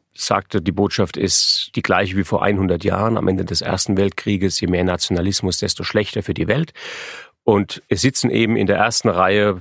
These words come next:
dieser Gedenkfeierlichkeiten Putin und Trump und zeigen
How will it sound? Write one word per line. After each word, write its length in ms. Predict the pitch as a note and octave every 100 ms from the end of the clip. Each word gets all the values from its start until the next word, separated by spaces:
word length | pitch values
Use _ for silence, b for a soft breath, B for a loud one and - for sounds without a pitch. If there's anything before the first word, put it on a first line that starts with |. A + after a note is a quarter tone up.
| -
dieser 220 | F#2 F2+
Gedenkfeierlichkeiten 1300 | F2+ G2+ F#2+ - G2 F#2+ F#2 - - F2 F2 F2 E2
Putin 440 | - A2 G#2 F2+
und 180 | F#2 -
Trump 380 | - G#2+ C3 - B B B B B _
und 640 | G2 F#2 F#2 F2+ - - _ -
zeigen 640 | - E2+ F2+ F#2+ E2+ E2+